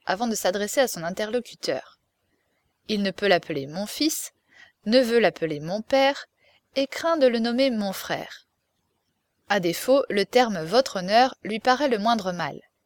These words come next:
De son côté, l'imam préfère éviter l'appellation « Monseigneur », ses fidèles pouvant s'en estimer choqués. Le terme « Votre Excellence » lui semble donc idéal dans le cas présent. «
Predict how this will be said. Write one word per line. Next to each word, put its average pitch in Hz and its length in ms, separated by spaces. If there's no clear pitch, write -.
De 196 140
son 320 160
côté, 277 540
l'imam 226 480
préfère 254 380
éviter 208 420
l'appellation « 196 580
Monseigneur », 208 840
ses - 200
fidèles 254 380
pouvant 214 260
s'en 202 180
estimer 233 400
choqués. - 440
Le 220 120
terme « 220 420
Votre 233 280
Excellence » 208 560
lui 185 100
semble 220 320
donc 208 300
idéal 220 520
dans 180 140
le 185 80
cas 285 160
présent. « 185 400